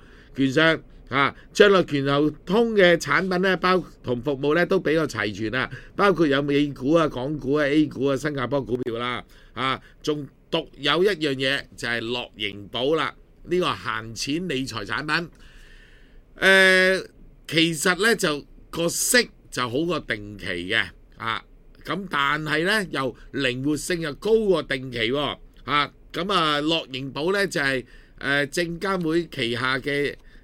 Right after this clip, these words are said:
呃，監管嘅一個公募基金，咁啊，仍然都係以，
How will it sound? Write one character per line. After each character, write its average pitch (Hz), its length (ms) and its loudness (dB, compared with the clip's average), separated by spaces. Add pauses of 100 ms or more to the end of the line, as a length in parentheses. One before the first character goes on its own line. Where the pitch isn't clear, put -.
(120)
呃， 127 360 -2 (280)
監 175 260 -2
管 143 260 -6
嘅 151 220 0
一 160 60 -2
個 143 200 -6
公 175 220 -6
募 135 160 -2
基 165 180 -2
金， 165 260 -2 (300)
咁 160 180 -6
啊， 139 320 0 (400)
仍 131 300 -2
然 135 240 -4 (300)
都 214 260 0
係 170 140 0
以， 147 500 -4